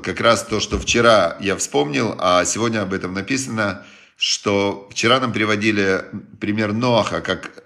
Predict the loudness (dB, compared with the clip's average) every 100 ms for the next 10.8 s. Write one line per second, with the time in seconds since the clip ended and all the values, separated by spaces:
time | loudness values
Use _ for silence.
0 | _ -6 -4 2 2 2 -4 -4 -4 -2
1 | -4 -2 -2 -2 -10 -20 -16 -8 -2 0
2 | 0 0 0 -2 -2 -2 -2 -2 0 0
3 | 0 0 0 2 -2 -8 -18 -20 _ _
4 | 0 2 4 4 4 0 0 2 2 0
5 | -2 0 0 0 0 4 4 4 -2 -6
6 | -6 -4 -6 -6 -2 -2 -2 0 0 0
7 | -4 -4 -2 0 -2 -2 -6 -10 -10 -6
8 | 0 2 2 0 -2 0 2 2 0 -4
9 | -4 -4 -4 -4 -4 -4 -2 -2 -2 -4
10 | -4 -2 -2 -2 -2 -2 -2 -8